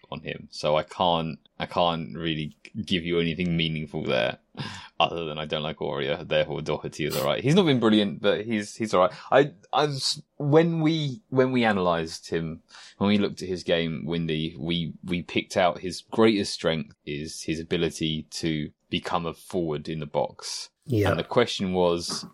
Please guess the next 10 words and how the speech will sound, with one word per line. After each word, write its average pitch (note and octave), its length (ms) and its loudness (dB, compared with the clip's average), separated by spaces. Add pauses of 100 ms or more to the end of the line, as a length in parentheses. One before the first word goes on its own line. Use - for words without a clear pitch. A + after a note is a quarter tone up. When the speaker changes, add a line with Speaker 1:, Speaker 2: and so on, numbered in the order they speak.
Speaker 1:
how G2+ 480 0
are - 20 0
we F#2+ 140 -2
gonna F#2 240 -2
make F2+ 320 -2
that D#2+ 280 0
part E2+ 300 2
of D#2 80 -6
our D#2+ 260 -2
game D#2 360 -2